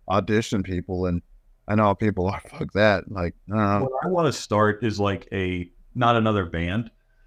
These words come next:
Speaker 2: but sort of like a collective of just, like, the compilation of songs that have been composed, you know, with different musicians and stuff, and just have different flavors. I don't wanna necessarily limit myself to, like, I play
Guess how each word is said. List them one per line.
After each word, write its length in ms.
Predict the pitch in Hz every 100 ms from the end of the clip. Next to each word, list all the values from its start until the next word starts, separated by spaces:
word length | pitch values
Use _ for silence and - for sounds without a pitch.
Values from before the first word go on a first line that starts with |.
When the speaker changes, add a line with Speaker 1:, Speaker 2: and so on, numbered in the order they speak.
| _ _ _ _ -
Speaker 2:
but 260 | 120 127 -
sort 200 | 135 127
of 100 | 113
like 160 | 117
a 100 | 117 107 - _ _ -
collective 580 | 120 117 98 - - _ _ _ _ _ _ -
of 180 | 123 101
just, 200 | 113 -
like, 340 | 113 101 90 _ _ _ -
the 80 | 127
compilation 540 | 131 135 131 127 117
of 120 | 98
songs 480 | - 120 113 104 95
that 80 | 101
have 120 | 92
been 240 | 104 98
composed, 760 | 90 104 107 104 101 90 - -
you 160 | 110 110
know, 120 | 95
with 200 | 95 92
different 260 | 107 - 101
musicians 540 | 98 98 101 101 85
and 100 | 95
stuff, 340 | - 87 87
and 100 | 92
just 120 | 92 90
have 180 | 95
different 320 | 92 92 87 -
flavors. 460 | 95 92 65 - 107
I 40 |
don't 120 | 110
wanna 140 | 113 104
necessarily 520 | 104 - - 98 90
limit 320 | 90 98 98
myself 480 | 95 87 95 90 92
to, 100 | 92
like, 280 | 90 87 85
I 80 | 90
play 300 | 95 90